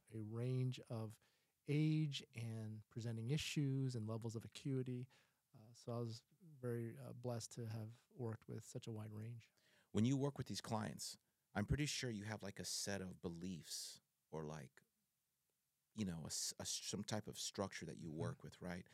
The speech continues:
Speaker 1: Yeah.
Speaker 2: What are some of the, um, like, the beliefs or what that you bring when you work with these different clients?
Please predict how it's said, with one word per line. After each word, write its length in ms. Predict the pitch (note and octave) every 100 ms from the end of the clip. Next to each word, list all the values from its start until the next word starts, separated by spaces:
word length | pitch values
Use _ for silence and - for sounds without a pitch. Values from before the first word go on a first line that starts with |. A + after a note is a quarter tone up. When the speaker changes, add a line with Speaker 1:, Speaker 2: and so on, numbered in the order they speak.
| -
Speaker 1:
Yeah. 80 | - -
Speaker 2:
What 160 | D3+
are 20 | G#3
some 220 | - E3
of 80 | B2
the, 180 | G#2 -
um, 440 | G#2+ G2 F2 D2+ C2+ _ _ _ _ _ _
like, 160 | F#2 -
the 420 | F2 D#2 B1+ G#1+ - _ _ _ _ _ _ _ _ _ _ _
beliefs 540 | F#2+ F#2 G2+ E2 -
or 120 | D#2+ D#2+
what 140 | E2+
that 100 | E2+
you 120 | D2+
bring 280 | F2 F2+ F#2
when 100 | D#2+
you 100 | D#2
work 200 | C#2+ C#2+
with 100 | -
these 120 | - -
different 260 | - -
clients? 420 | - C2 G#1+ -